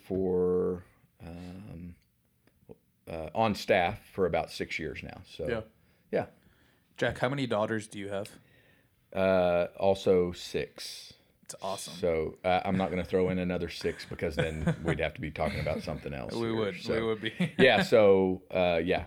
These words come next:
Speaker 1: So this past year, we, uh, increased the size of our family. We went from a family of four to a family of eight.
Speaker 2: Awesome.
Speaker 1: So,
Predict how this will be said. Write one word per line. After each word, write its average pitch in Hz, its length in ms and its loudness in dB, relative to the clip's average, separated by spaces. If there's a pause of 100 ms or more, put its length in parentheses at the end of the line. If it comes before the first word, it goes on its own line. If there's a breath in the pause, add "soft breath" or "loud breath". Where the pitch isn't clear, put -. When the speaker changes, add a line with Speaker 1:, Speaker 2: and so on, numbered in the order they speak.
Speaker 1:
So 95 240 4
this 90 180 -2
past 85 360 -2
year, 80 360 -4
we, 78 280 -8 (200)
uh, 73 300 -10
increased 87 460 -8
the 76 60 -8
size 80 280 -2
of 76 40 -8
our 76 120 -6
family. 82 340 -4
We 80 140 -6
went 78 240 -8
from 78 160 -6
a 78 40 -8
family 78 360 -6
of 67 80 -12
four 76 240 -6
to - 140 -12
a - 40 -12
family 73 400 -12
of 73 100 -16 (100)
eight. 71 340 -10 (420 loud breath)
Speaker 2:
Awesome. - 320 -16
Speaker 1:
So, - 320 -16